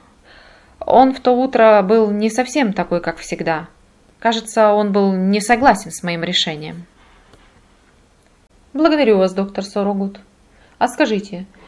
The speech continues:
ничто не давало вам повода предполагать, что больная недовольна своим лечением в больнице?»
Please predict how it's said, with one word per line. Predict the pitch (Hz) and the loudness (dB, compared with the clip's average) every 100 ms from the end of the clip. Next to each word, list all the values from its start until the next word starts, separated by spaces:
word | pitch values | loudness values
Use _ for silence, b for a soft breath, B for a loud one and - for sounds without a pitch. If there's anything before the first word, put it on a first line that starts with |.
| B - | B -6
ничто | 233 277 - | -4 -2 -2
не | 415 330 | -2 0
давало | 240 214 208 | 4 4 4
вам | 196 196 | 2 0
повода | 196 208 196 196 | 0 0 0 -2
предполагать, | 190 196 - 185 175 202 311 - - | -6 -4 0 0 2 0 -2 -12 -16
что | - - | -8 -4
больная | 190 196 208 320 320 | 0 0 0 0 -2
недовольна | 330 330 240 208 190 | 2 2 4 2 0
своим | 196 196 190 180 | -4 -6 -6 -6
лечением | 185 240 269 277 269 | -6 -6 -4 -4 -4
в | |
больнице?» | 254 262 214 185 - - 196 | 0 0 0 -4 -8 -12 -12